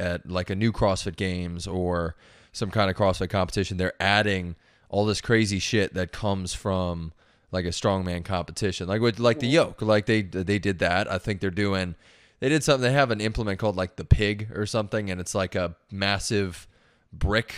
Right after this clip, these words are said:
Speaker 1: Uh, it's for, for lack of a better definition. So I don't know. I, it's, it's just, it, it's, it is working its way into other sports with, like, that, that approach. So,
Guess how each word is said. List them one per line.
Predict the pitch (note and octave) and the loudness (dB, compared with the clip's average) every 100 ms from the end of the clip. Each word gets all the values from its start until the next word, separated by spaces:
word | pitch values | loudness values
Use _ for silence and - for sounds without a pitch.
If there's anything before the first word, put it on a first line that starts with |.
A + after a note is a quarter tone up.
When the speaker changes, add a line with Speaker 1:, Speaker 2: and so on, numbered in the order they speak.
| - | -8
Speaker 1:
Uh, | - G2+ | -2 -2
it's | F2 G2+ | -2 -6
for, | - G#2+ | -2 -2
for | F#2 G2+ | 0 -2
lack | F#2+ F#2+ F#2+ | 0 0 -2
of | |
a | F#2 | -4
better | F2 F#2+ F#2+ | 0 0 2
definition. | F#2+ - G2 F#2+ G#2+ A2 - - - | 0 0 -4 -4 -4 -6 -10 -20 -16
So | - A2+ F#2+ F2+ | 2 4 6 4
I | - | 2
don't | A2 | 2
know. | F#2 E2+ | 2 0
I, | - B2 | 2 2
it's, | A#2+ A#2+ - | 2 -2 0
it's | A#2+ A#2 | 0 0
just, | - B2+ - - | 2 2 0 -6
it, | F#2+ | -6
it's, | - G#2 - - | -4 -4 -4 -4
it | G#2+ G#2 | 0 2
is | A2+ G#2+ | 2 2
working | G2+ G#2+ A2+ G2+ | 2 2 0 -4
its | F#2+ G2+ | -4 -2
way | G2 F#2+ | 0 0
into | F#2 F2+ F#2+ | -2 -4 -4
other | F2 F2 E2+ | -2 -2 -4
sports | - - F2 E2 - - - _ _ _ | -6 -4 -4 -4 -4 -8 -10 _ _ _
with, | - F#2 | -8 -4
like, | F2+ F2 | -4 -2
that, | F2+ F2 D#2+ _ _ F#2 | -4 -4 -6 _ _ -6
that | F2 | -6
approach. | D#2+ - E2+ A#1+ - - _ _ | -6 -6 -6 -6 -10 -12 _ _
So, | - G2+ E2+ | -8 -4 -4